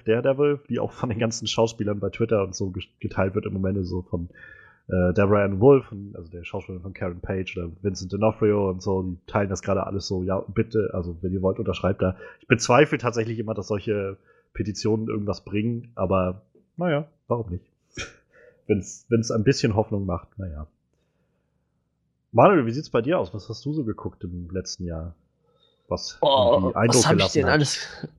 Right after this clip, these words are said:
Speaker 2: Ja, äh, ich hab Lucifer Staffel drei gesehen, äh,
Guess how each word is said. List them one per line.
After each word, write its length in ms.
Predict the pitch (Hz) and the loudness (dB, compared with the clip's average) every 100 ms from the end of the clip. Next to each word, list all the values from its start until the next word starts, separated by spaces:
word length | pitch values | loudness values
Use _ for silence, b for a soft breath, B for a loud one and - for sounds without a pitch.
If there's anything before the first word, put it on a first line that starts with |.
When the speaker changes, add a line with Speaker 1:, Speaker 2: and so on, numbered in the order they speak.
| _ | _
Speaker 2:
Ja, 320 | - 120 120 120 | 0 6 6 6
äh, 220 | 120 123 | 4 2
ich 100 | 123 | 2
hab 100 | 123 | 0
Lucifer 360 | 139 - 143 127 120 | 0 0 0 0 -2
Staffel 280 | - 131 | -2 0
drei 200 | 123 127 | 2 2
gesehen, 400 | 170 170 180 180 - 147 | 2 0 0 0 -2 -6
äh, 340 | 127 135 135 | -2 0 0